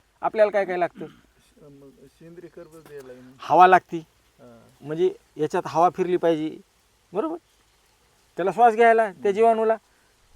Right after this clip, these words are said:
Speaker 1: दुसरं काय लागेल? पाणी लागेल.
Speaker 2: पाणी लागेल.
Speaker 1: आणि तिसरं काय लागेल? खायला लागेल.
Speaker 2: खायला लागेल.
Speaker 1: मग खायला काय लागेल?
Speaker 2: सेंद्रिय कर्बच पाहिजे.
Speaker 1: हवा काय होईल?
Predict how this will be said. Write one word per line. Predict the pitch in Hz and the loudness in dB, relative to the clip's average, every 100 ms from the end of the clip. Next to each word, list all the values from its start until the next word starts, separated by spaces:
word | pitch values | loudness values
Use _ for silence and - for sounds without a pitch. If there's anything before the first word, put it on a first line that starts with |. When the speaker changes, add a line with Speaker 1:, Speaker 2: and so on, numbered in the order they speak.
| _ _ _ _ | _ _ _ _
Speaker 1:
दुसरं | 156 196 220 | -8 -4 0
काय | 226 226 | 2 4
लागेल? | 220 208 | 2 4
पाणी | 240 233 226 | 4 4 2
लागेल. | 202 202 | -2 -8
Speaker 2:
पाणी | - 226 107 | -16 -20 -20
लागेल. | 110 113 _ _ _ _ _ _ _ _ _ | -20 -20 _ _ _ _ _ _ _ _ _
Speaker 1:
आणि | 156 147 | -16 -12
तिसरं | 202 220 | -8 -4
काय | 226 | 0
लागेल? | 226 226 233 | 0 0 -2
खायला | 240 233 220 | 2 4 4
लागेल. | 196 185 | 0 -6
Speaker 2:
खायला | - | -16
लागेल. | 220 214 - _ _ _ _ - | -20 -20 -20 _ _ _ _ -16
Speaker 1:
मग | 165 | -14
खायला | - 233 247 | 4 8 8
काय | 233 233 | 8 6
लागेल? | 226 220 220 | 4 2 -4
Speaker 2:
सेंद्रिय | _ _ _ _ _ _ _ 147 131 131 | _ _ _ _ _ _ _ -20 -20 -20
कर्बच | 127 139 131 | -20 -20 -20
पाहिजे. | 135 _ _ _ _ _ | _ _ _ _ _ _
Speaker 1:
हवा | 175 233 | 4 4
काय | 233 226 | 6 6
होईल? | 220 220 220 | 8 6 4